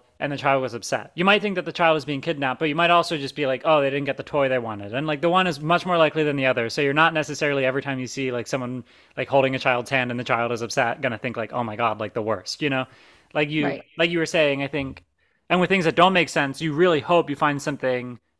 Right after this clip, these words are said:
Speaker 1: that seems likely, 'cause once you find something that seems likely, that's the sort of thing that makes sense. And so
Speaker 2: Right.
Speaker 1: Descartes wants to say that that's not, like, a bug. It's not that we're, like, deceived by the senses necessarily. If anything, it's, like, a feature that we can come up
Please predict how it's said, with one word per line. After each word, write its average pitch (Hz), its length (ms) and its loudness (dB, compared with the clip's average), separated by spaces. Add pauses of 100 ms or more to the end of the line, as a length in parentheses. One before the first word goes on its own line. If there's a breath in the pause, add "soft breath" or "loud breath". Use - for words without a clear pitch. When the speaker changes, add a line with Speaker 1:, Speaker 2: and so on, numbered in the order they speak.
Speaker 1:
that 147 120 0
seems 160 220 -2
likely, 143 440 4
'cause 143 180 -4
once 160 200 0
you 165 60 -4
find 151 180 -4
something 143 200 -6
that 131 100 -10
seems 139 180 -6
likely, 160 320 0
that's 139 220 0
the 139 60 -10
sort 135 200 -4
of 120 60 -6
thing 135 120 -4
that 123 100 -6
makes 113 220 -8
sense. 123 380 -6 (480 soft breath)
And 170 120 0
so 196 80 2
Speaker 2:
Right. - 0 -
Speaker 1:
Descartes 214 260 4
wants 208 140 0
to 175 80 -4
say 175 140 0
that 156 160 0
that's 175 240 2
not, 175 240 -2
like, 151 200 -2
a 117 260 -4
bug. 151 460 4
It's 151 180 -6
not 180 180 -2
that 151 120 -2
we're, 143 180 0
like, 113 320 -6 (340 soft breath)
deceived 214 560 -4
by 147 120 2
the 131 100 -2
senses 127 360 -8
necessarily. 110 800 -8 (280 soft breath)
If 160 120 2
anything, 196 340 2
it's, 147 120 -6
like, 165 120 -6
a 160 60 0
feature 175 420 2
that 135 200 2
we 165 160 0
can 196 360 0
come 147 200 0
up 160 300 0